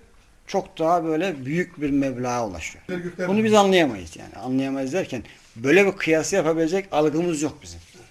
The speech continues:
Çünkü bizim gördüğümüz mesafe ne kadar ki? Algımızı büyütmeye, genişletmeye çalışıyoruz. Gökler, yer, dünya falan diyerek algımızı genişletmeye çalışıyoruz. Yeryüzünü bir küreye dönüştürmüşler, önümüze koymuşlar. Özellikle okullarda görürüz bunu.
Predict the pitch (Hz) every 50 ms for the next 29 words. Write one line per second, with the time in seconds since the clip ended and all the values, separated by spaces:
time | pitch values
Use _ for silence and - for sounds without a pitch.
0 | _ _ _ _ _ _ _ - - 160 185 175 165 165 202 185 165 190 190 185
1 | 185 190 202 208 202 185 185 170 160 160 156 160 165 175 165 165 180 175 151 -
2 | 135 113 113 113 104 - - - 82 80 - _ _ _ _ _ - 123 135 151
3 | 156 143 160 170 180 175 160 151 180 196 196 165 - - - _ _ - 110 101
4 | 107 139 147 151 151 156 147 147 143 127 139 139 127 - - - - 160 156 135
5 | - 120 110 101 - - 110 107 98 107 127 131 127 - 151 147 147 131 120 117
6 | 131 135 139 139 123 110 110 123 131 131 135 139 135 131 120 - 135 139 139 131
7 | 120 110 120 117 131 151 151 - - 139 135 127 139 139 135 127 135 123 139 139
8 | 127 - - - - 131 127 117 - 101 90 87 - 95 92 - _ - 123 135
9 | 147 143 147 147 143 123 131 139 139 156 185 208 - - - _ _ - 151 139
10 | - - - - 135 156 170 170 170 165 160 - - _ _ _ - 117 127 131
11 | 131 131 - - - 123 123 110 - - 160 170 190 185 - 143 147 147 143 135
12 | 147 135 - 147 147 143 131 135 - 156 160 151 139 135 147 147 151 151 135 -
13 | - 135 135 135 120 135 131 120 135 139 127 120 120 107 95 101 110 123 156 190
14 | 202